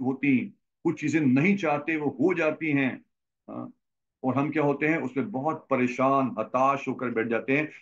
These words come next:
जैसे अर्जुन परेशान, हताश होकर बैठ सकता है। अर्जुन का background अलग हो सकता है, अर्जुन की परिस्थिति अलग हो सकती है,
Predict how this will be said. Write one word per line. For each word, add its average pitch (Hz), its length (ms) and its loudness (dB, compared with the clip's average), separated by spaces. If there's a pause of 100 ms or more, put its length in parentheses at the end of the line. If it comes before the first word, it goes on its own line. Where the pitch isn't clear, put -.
(100)
जैसे 117 220 -4
अर्जुन 127 420 -2
परेशान, 110 600 -2
हताश 101 340 -4
होकर 101 180 -6
बैठ 95 180 -10
सकता - 340 -20
है। 90 60 -20 (880)
अर्जुन 147 380 2
का 190 160 2
background 143 640 -2
अलग 139 240 0
हो 117 100 -2
सकता 101 320 -10
है, 92 160 -10 (280)
अर्जुन 143 280 2
की 151 100 -6
परिस्थिति 180 540 0
अलग 143 160 2
हो 120 80 0
सकती 113 320 -6
है, 120 240 -6